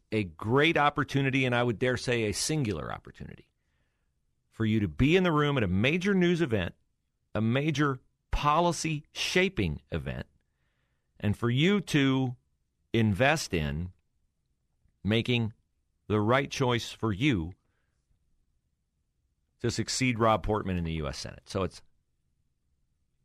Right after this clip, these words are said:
October the twenty-fourth, seven to nine P M at Genoa in Westerville.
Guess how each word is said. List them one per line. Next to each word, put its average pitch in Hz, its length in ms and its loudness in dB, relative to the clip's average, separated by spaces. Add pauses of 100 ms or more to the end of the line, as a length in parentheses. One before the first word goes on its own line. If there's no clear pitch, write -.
October 139 440 2
the 147 100 0
twenty-fourth, 131 540 0
seven 127 240 0
to 117 80 0
nine 110 180 0
P 104 180 -2
M 101 200 -2 (180)
at 90 140 -6
Genoa 127 420 2
in 104 300 -2 (340)
Westerville. 92 600 -2